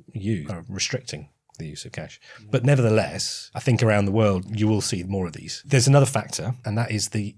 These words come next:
number of banks that are being used by individuals in those countries. So in the U K, we are blessed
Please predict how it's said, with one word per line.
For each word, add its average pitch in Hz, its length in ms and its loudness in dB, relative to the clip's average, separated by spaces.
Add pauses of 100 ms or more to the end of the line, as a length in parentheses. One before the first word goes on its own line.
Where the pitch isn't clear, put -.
(100)
number 117 480 2
of 98 400 -6
banks 101 460 0
that 90 160 -8
are 90 180 -8
being 95 220 -4
used 98 340 -2
by 90 180 -4
individuals 87 520 -6
in 85 80 -10
those 82 120 -10
countries. - 540 -12
So - 60 -2
in 120 80 4
the 139 80 6
U 165 180 2
K, 110 320 -2
we 95 220 -6
are 95 100 -6
blessed - 600 -8